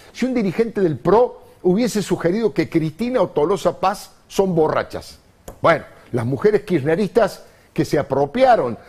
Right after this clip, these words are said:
de las organizaciones feministas hubieran puesto el grito en el cielo. Lo hubieran acribillado a comunicados, a repudios, a tweets condenatorios. Pero en este caso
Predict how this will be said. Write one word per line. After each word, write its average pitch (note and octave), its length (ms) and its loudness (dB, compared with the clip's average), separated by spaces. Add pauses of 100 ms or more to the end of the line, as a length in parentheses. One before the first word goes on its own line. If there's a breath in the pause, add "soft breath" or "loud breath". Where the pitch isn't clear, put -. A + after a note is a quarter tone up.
(100)
de C#3+ 140 0
las C#3 200 -2
organizaciones C3 680 -2
feministas E3 640 -2 (200 loud breath)
hubieran D3 720 -2
puesto G3 480 -2
el C3+ 160 -4
grito F3+ 380 -2
en D3 80 -2
el C3 60 -6
cielo. G#2 500 -4 (360 soft breath)
Lo E3+ 140 6
hubieran A#3+ 280 2
acribillado F#3+ 1040 2
a C3+ 120 0
comunicados, D3 920 0
a C3+ 80 2
repudios, F3+ 720 0 (160 loud breath)
a C#3+ 200 0
tweets - 520 -4
condenatorios. B2+ 880 -2 (880 soft breath)
Pero C3+ 160 -4
en F3 100 -6
este F#3+ 180 -6
caso F#2+ 460 -6